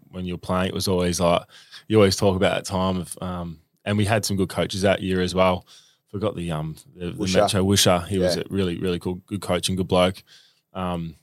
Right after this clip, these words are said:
Speaker 1: but yeah, no, it's cool. You know, you can look back on those things, and especially, you know, it's well over ten years, or yeah, eleven years now since that time. And,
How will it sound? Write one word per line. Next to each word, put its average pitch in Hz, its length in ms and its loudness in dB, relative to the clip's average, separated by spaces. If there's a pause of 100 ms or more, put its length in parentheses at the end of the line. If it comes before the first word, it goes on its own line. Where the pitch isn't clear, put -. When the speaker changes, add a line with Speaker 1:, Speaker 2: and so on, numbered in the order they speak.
Speaker 1:
but 107 100 -10
yeah, 151 160 2
no, 120 160 4
it's - 140 -2
cool. 107 200 4
You 101 100 4
know, 95 80 4
you 101 80 2
can 110 140 -4
look 110 120 -4
back 90 200 -2
on 98 60 -2
those 92 220 0
things, 101 360 -2
and 85 200 -6 (100)
especially, 95 640 -2 (540)
you 104 80 -4
know, 87 100 0
it's - 220 -4
well 101 180 6
over 85 140 2
ten 85 240 -6
years, 87 200 -6
or 85 200 -6 (200)
yeah, 90 220 -2 (160)
eleven 95 260 2
years 87 200 -4
now 98 200 2
since - 260 -4
that 98 240 2
time. 87 300 0
And, 82 140 -4